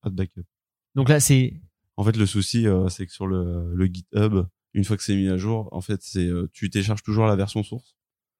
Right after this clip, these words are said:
Speaker 2: Ok.
Speaker 1: Donc une fois que c'est mis à jour, t'as plus les anciennes versions.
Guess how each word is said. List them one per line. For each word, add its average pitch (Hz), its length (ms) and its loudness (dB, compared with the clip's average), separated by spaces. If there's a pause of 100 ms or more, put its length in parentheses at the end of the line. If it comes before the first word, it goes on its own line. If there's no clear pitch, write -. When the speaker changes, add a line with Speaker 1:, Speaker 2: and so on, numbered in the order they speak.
(120)
Speaker 2:
Ok. 131 120 0
Speaker 1:
Donc 127 140 2
une 110 100 4
fois 110 120 -2
que 104 80 -8
c'est 110 100 2
mis 101 100 4
à 98 60 4
jour, 113 240 2 (100)
t'as 92 100 -8
plus 104 180 -8
les 92 80 -2
anciennes 92 280 -2
versions. 90 220 -6